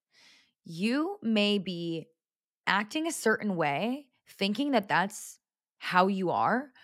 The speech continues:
but really it's because you have a unconscious belief that's stopping you from really being the most you. And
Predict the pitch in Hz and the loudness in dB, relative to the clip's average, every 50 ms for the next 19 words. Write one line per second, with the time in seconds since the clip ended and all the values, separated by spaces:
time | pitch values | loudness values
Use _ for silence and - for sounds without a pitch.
0 | - - _ _ 180 - - - 151 160 165 165 180 208 233 269 294 - - - | -20 -20 _ _ 0 0 0 -2 -2 0 2 4 4 4 2 2 0 -2 -4 -4
1 | 196 - - - 214 214 202 196 185 151 165 180 185 185 180 175 180 165 180 175 | -6 -4 -2 -4 0 0 0 0 0 -2 -4 -4 -2 -2 0 -2 -2 2 4 6
2 | 170 165 165 160 165 - - 170 165 165 165 160 - - 170 170 180 180 - - | 6 6 4 2 -2 -4 -2 0 0 0 0 -2 -2 -2 -2 -2 -2 -4 -2 0
3 | 185 180 180 - - - 175 165 - - _ - - 85 123 - 311 220 185 180 | 0 0 0 -2 -2 -2 -2 -4 -4 -10 _ -12 -8 -4 -2 0 2 4 4 2
4 | 202 180 - - _ _ _ _ _ _ _ _ _ - 196 196 - - - - | 0 -2 -8 -16 _ _ _ _ _ _ _ _ _ 0 0 0 0 -4 -8 -10
5 | - - 220 226 254 285 294 - 262 240 220 208 196 190 185 180 175 170 175 170 | 0 4 8 8 8 8 6 4 2 2 2 0 0 -2 -2 -2 -2 -2 -4 -6
6 | 170 - _ _ _ _ _ _ - - 226 214 208 185 175 190 233 269 320 349 | -8 -12 _ _ _ _ _ _ -2 0 2 2 2 0 0 4 4 6 6 6
7 | 320 247 180 147 135 - - _ _ _ _ _ _ _ _ _ _ _ _ - | 6 4 2 0 -4 -8 -14 _ _ _ _ _ _ _ _ _ _ _ _ -2
8 | 196 185 180 165 151 147 143 139 - 151 - _ _ _ _ - 170 175 170 165 | 0 0 2 0 -2 -4 -6 -10 -12 -14 -18 _ _ _ _ -2 -2 0 2 0
9 | 143 117 147 - - - - - _ _ _ _ - - 147 151 120 - - - | 0 -2 -4 -8 -12 -16 -18 -20 _ _ _ _ -16 -12 -8 -6 -6 -6 -8 -10
10 | - _ _ _ _ _ _ _ _ _ _ _ _ _ _ _ _ _ _ _ | -16 _ _ _ _ _ _ _ _ _ _ _ _ _ _ _ _ _ _ _
11 | _ _ _ _ _ - 208 196 190 180 175 170 170 170 170 | _ _ _ _ _ 2 4 4 4 4 2 2 0 -4 -6